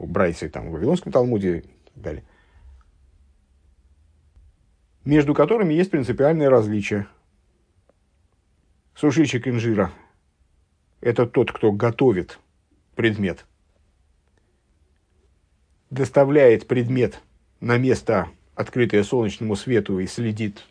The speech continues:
за, за достижением там инжира, предположим, кондиции. Грузчик — тот, кто перемещает готовый продукт с места на место. Лавочник — тот, кто изменяет права на предмет. И в еврейском смысле,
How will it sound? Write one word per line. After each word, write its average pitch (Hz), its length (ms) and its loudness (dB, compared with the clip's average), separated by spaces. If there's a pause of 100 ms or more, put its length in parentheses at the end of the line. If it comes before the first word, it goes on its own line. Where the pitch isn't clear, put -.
за, 95 380 -6
за 92 220 -4
достижением 101 720 -4 (260)
там 85 180 -6
инжира, 92 320 -2
предположим, 82 600 -8 (180)
кондиции. 175 580 -2 (920)
Грузчик — 131 480 2
тот, 156 200 2
кто 120 120 0
перемещает 113 680 0
готовый 104 400 -2
продукт 95 380 -4
с - 80 -20
места 104 260 -6
на 101 160 -2
место. 190 360 0
Лавочник — 165 640 0 (1040)
тот, 143 220 4
кто 143 280 0
изменяет 120 800 -2
права 113 500 2 (120)
на 185 160 -6
предмет. 90 480 -4 (380)
И 110 360 0 (540)
в - 160 -10
еврейском 107 500 -2
смысле, 220 440 -6